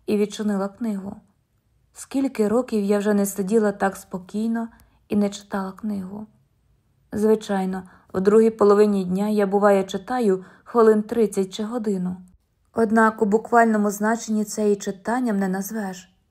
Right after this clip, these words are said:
Читаєш книгу, а думки відразу ж перескакують на щось інше. Думаєш про дитину, про покупки, про те, що холодильник почав барахлити,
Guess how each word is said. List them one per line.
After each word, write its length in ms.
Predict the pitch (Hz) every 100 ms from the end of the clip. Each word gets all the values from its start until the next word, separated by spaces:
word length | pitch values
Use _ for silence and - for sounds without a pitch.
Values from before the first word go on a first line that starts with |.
| _
Читаєш 480 | - 294 294 220 202
книгу, 500 | - 190 226 233 202
а 80 | 196
думки 560 | 185 202 202 202 254 254 _ -
відразу 500 | 214 208 220 214 208
ж 100 | 202
перескакують 920 | - 208 214 - 240 - 190 185 180 - _
на 140 | 220 247
щось 380 | - 202 196 -
інше. 400 | 247 202 208 - _ _ _ _ _ _ -
Думаєш 480 | 202 233 214 208 208
про 220 | - 202
дитину, 640 | 185 185 - 233 220 202 202 - _
про 180 | 285
покупки, 720 | - 214 208 226 220 - 208 202 _ _ -
про 120 | 214
те, 240 | 214 208
що 180 | 208 214
холодильник 720 | 196 220 202 190 214 196 196
почав 360 | 196 196 202 180
барахлити, 760 | 185 190 185 202 233 214 196